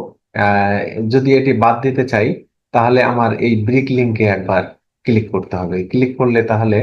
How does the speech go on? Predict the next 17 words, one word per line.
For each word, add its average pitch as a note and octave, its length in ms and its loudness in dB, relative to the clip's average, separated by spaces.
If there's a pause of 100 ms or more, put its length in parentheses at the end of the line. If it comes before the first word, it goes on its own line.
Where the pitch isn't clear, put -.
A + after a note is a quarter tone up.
(440)
এ-, G#2+ 240 0 (120)
এই B2 160 2
যে A#2+ 420 0 (220)
টে-, G#2+ 380 0
পরে B2+ 300 2
যে, A#2+ 320 -2 (320)
আহ, G2+ 320 0 (260)
টেক্সট C3+ 280 0
বক্সের B2 340 0
লেখাগুলি A2 500 0
আছে, G#2 240 0 (320)
এই A2+ 100 0
লেখাগুলি G#2 500 0
আবার F#2+ 440 -2 (400)
এই A2 480 0
টেক্সট G#2 400 -2
বক্সে - 440 -4